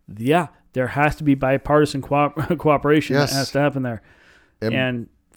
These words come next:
Speaker 1: right now, that ain't gonna fucking
Speaker 2: No,
Speaker 1: happen.
Speaker 2: it's not. Especially,
Speaker 1: No.
Speaker 2: oh my God, we are so partisan at this point.
Speaker 1: Ugh.
Speaker 2: It's, it's beyond belief.
Speaker 1: Gross.
Speaker 2: But I, I just, y-, s-, something needs to be done 'cause
Speaker 1: Mm.
Speaker 2: what we're doing, not working.
Speaker 1: No,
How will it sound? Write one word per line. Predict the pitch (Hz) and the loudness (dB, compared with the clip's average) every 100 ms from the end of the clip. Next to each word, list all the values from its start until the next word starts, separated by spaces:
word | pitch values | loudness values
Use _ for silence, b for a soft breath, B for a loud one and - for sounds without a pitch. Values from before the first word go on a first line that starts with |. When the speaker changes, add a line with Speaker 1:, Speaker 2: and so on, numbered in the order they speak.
| _ | _
Speaker 1:
right | 139 143 | -2 -2
now, | 143 151 | -2 -2
that | 139 123 | -2 -4
ain't | 131 | -6
gonna | 120 | -10
fucking | 104 - 127 123 120 | -12 -6 -4 -2 0
Speaker 2:
No, | 123 120 | 4 4
Speaker 1:
happen. | 110 | 4
Speaker 2:
it's | 101 - | 0 0
not. | 120 95 | 0 0
Especially, | 92 - 123 131 110 | -2 2 2 2 0
Speaker 1:
No. | 123 | 2
Speaker 2:
oh | 107 | 2
my | 104 | -2
God, | 92 113 98 87 | -4 -2 -2 0
we | 104 | -2
are | 104 95 | -2 -4
so | - 117 | -2 -2
partisan | - - 117 110 95 113 104 | -2 2 2 2 -2 -4 -6
at | 92 | -6
this | 98 | -8
point. | - 110 143 | -6 2 6
Speaker 1:
Ugh. | 143 135 104 | 6 4 2
Speaker 2:
It's, | 101 117 | -6 -6
it's | 104 - | -6 -6
beyond | - 107 104 98 | -4 -2 -2 -2
belief. | 98 98 95 85 | -4 -4 -4 -4
Speaker 1:
Gross. | 123 117 110 - - - _ _ - | -4 -4 -4 -10 -18 -20 _ _ -4
Speaker 2:
But | 110 107 92 _ _ _ | 0 0 -2 _ _ _
I, | 98 104 - | -2 -2 -2
I | 107 | -4
just, | 113 110 - - _ 92 | -4 -4 -6 -8 _ -16
y-, | 117 - 113 - 113 | -16 -16 -20 -20 -18
s-, | - - 127 - | -8 -8 -8 -10
something | - 165 190 233 185 | 2 4 6 4 4
needs | 170 160 - | 2 0 -2
to | |
be | 151 131 | 0 4
done | 143 117 - B B | 4 4 0 B B
'cause | 160 135 | 2 6
Speaker 1:
Mm. | 139 | 8
Speaker 2:
what | 175 190 | 8 8
we're | 170 | 6
doing, | 151 147 160 175 b - | 6 6 6 2 b 4
not | 139 127 | 4 6
working. | 123 - 95 123 | 2 0 -4 6
Speaker 1:
No, | 220 | 6